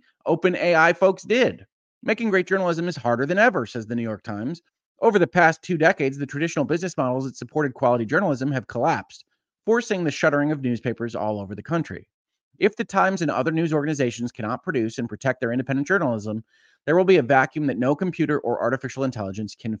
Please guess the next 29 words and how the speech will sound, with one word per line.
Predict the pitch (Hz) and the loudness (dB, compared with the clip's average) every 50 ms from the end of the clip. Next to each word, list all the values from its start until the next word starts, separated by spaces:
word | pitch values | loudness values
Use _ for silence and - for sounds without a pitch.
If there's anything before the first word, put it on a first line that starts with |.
| _ - | _ 0
fill," | 143 135 101 76 - _ _ _ _ _ _ _ _ _ _ _ _ - | 0 0 0 -2 -6 _ _ _ _ _ _ _ _ _ _ _ _ 2
which | 175 185 185 - - - _ _ - | 2 2 2 0 -6 -12 _ _ -8
is | - 208 190 | -6 -6 -2
one | 196 226 247 | 0 0 2
of | 240 | 2
the | 233 | 2
things | 214 220 208 | 2 0 0
we've | 190 208 185 - | 0 0 0 2
talked | - 170 170 - | 4 4 4 4
about | 180 165 165 151 - | 4 4 4 4 4
here | - - 175 165 165 | 2 -2 0 0 2
in | 165 160 | 2 2
Virtual | 151 151 - - 143 | 0 -2 -2 -2 0
Legality | 131 143 147 156 160 160 151 113 | 4 6 6 6 6 4 2 0
and | 127 139 147 | 0 0 2
in | 143 | 2
Hangouts | 139 139 139 131 143 135 131 - | 2 2 0 0 0 -2 -2 -4
and | 123 | -2
Headlines, | 120 143 156 151 156 156 147 143 139 139 147 143 _ _ _ _ _ _ _ _ | 0 0 0 2 2 2 2 2 2 0 -2 -4 _ _ _ _ _ _ _ _
which | - 160 | -12 -8
is | 165 170 | -8 -6
to | 165 170 | -6 -2
say, | - 190 175 | 0 2 2
hey, | 175 180 | 2 2
look, | 180 202 185 131 - _ _ _ _ _ _ _ _ _ _ _ _ _ _ _ _ _ - | 4 4 4 2 2 _ _ _ _ _ _ _ _ _ _ _ _ _ _ _ _ _ 0
I | 151 170 190 208 | 4 6 8 8
am | 208 196 185 185 | 8 6 2 0
in | 185 190 190 185 | -2 0 0 0
support | 175 - 170 - - - 214 202 170 147 139 - | 0 0 -2 -4 0 4 6 8 8 8 6 2